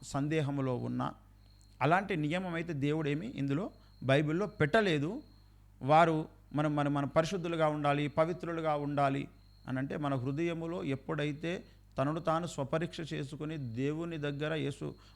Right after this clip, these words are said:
రక్తముతో, యేసు వాక్యముతో ఉదక స్నానము చేసిన తర్వాత, యేసయ్య ఆత్మను ఆశ్ర-, మనం ఆశ్రయించిన తర్వాత, ప్రార్థన చేసుకున్న తర్వాత,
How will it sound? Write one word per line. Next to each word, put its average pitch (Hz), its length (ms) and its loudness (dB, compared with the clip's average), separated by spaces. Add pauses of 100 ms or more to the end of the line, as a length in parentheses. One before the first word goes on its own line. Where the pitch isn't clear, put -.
రక్తముతో, 175 580 0
యేసు 147 260 -2
వాక్యముతో 156 600 -4
ఉదక 143 320 -4
స్నానము 156 460 -4 (100)
చేసిన 139 260 -2
తర్వాత, 139 520 -2
యేసయ్య 151 600 -4
ఆత్మను 147 480 -6
ఆశ్ర-, 123 240 -8 (460)
మనం 143 180 2
ఆశ్రయించిన 151 500 -2
తర్వాత, 147 340 -4
ప్రార్థన 151 540 -2 (100)
చేసుకున్న 196 380 -4
తర్వాత, 139 560 -4